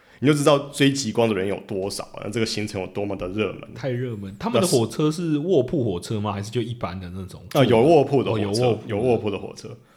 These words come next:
Speaker 1: 那我说实话啦，北极极光村哦，你不看极光，其实也没什么事情可以做。你不像去南极还可以玩企鹅，所以很明显就是大家都是在去追这个十一年一次的这个极光的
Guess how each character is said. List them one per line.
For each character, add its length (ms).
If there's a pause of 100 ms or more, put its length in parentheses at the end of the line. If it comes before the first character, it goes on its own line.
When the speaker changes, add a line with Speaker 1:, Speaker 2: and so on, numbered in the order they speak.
(520)
Speaker 1:
那 320 (880)
我 140
说 160
实 120
话 180
啦， 120
北 180
极 160
极 140
光 200
村 200
哦， 300
你 100
不 100
看 200
极 160
光， 120
其 140
实 80
也 60
没 100
什 80
么 80
事 160
情 80
可 140
以 40
做。 240 (280)
你 80
不 100
像 180
去 140
南 160
极 100
还 80
可 140
以 40
玩 200
企 300
鹅， 160 (460)
所 140
以 160 (240)
很 120
明 180
显 160
就 100
是 100
大 200
家 60
都 140
是 140
在 120
去 140
追 280
这 120
个 100
十 220
一 100
年 220
一 60
次 240
的 100
这 100
个 120
极 300
光 200
的 80